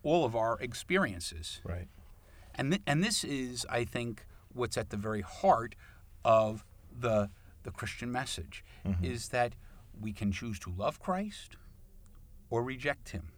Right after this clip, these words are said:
Speaker 2: Mm-hmm.
Speaker 1: He loves us. As, in the same way that a father or a, a mother love their children,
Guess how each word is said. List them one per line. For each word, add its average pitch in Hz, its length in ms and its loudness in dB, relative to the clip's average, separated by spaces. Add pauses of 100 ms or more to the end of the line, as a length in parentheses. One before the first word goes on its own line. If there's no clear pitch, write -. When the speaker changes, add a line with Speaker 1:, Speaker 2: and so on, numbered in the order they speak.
(120)
Speaker 2:
Mm-hmm. 92 200 2 (1000)
Speaker 1:
He - 260 -4
loves 143 320 2
us. - 460 -6 (720)
As, 127 200 2
in 127 60 -2
the 123 80 -2
same 214 240 2
way 185 100 4
that 139 140 0
a 117 40 -2
father 113 600 2 (320)
or 113 400 4
a, 98 240 2 (120)
a 101 40 -6
mother 110 420 2 (240)
love 110 220 -4
their 104 120 -4
children, 101 380 -8